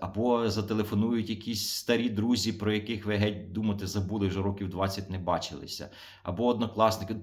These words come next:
Тобто, тобто, отаке дуже приємне повернення в мину-, минуле. Або хтось до вас приїде, або ви до когось поїдете. І дуже приємно і гарно проведете час.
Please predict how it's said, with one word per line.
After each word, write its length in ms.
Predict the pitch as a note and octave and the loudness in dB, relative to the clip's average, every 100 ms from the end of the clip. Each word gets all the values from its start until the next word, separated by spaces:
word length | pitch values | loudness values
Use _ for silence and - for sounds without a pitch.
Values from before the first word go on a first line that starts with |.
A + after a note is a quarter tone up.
| - - | -10 2
Тобто, 360 | A3+ A3+ F#3+ | 2 4 -2
тобто, 680 | - F3 C3+ - F#2+ E2+ - _ _ - | 0 2 2 2 0 0 -8 _ _ -8
отаке 360 | A#2 B2 C#3+ | -4 -2 -2
дуже 260 | B2 D3 C3+ | -2 -2 -4
приємне 440 | G2 G#2 A2+ G#2+ | -2 -2 -2 -2
повернення 480 | G2 G2 G2 F#2 F2 | 0 2 2 0 -4
в 40 | F2 | -4
мину-, 420 | E2 D#2+ D2+ - | -6 -8 -12 -8
минуле. 520 | F#2+ G2 G2 E2 D#2+ - - - - - | 0 4 4 4 -2 -8 -18 -20 -16 -6
Або 180 | A2+ | -2
хтось 220 | D#3 F3+ - | 0 0 2
до 100 | A2 | 4
вас 180 | C3 | 4
приїде, 440 | - G#2 G2+ G#2 F2 | 2 -4 -2 -2 -2
або 180 | D#2 E2 | -4 -2
ви 180 | G2+ | 0
до 120 | C3 G#2+ | -2 -4
когось 300 | A2+ G2+ G2 | -2 -2 -2
поїдете. 680 | G2+ F2+ F#2 F2 E2+ F2 | -2 -2 -2 -6 -4 -4
І 180 | E2+ F#2 | -4 -2
дуже 240 | G2 D3 A2 | -2 -2 -4
приємно 500 | F#2+ G2 A#2+ A#2+ G2 | 0 0 2 0 -2
і 100 | D#2+ | 0
гарно 320 | F#2+ G2 E2+ | -2 -2 -4
проведете 500 | E2+ E2+ D#2+ D#2 G2 | -6 -6 -8 -10 -10
час. 460 | - - - - | -10 -10 -10 -14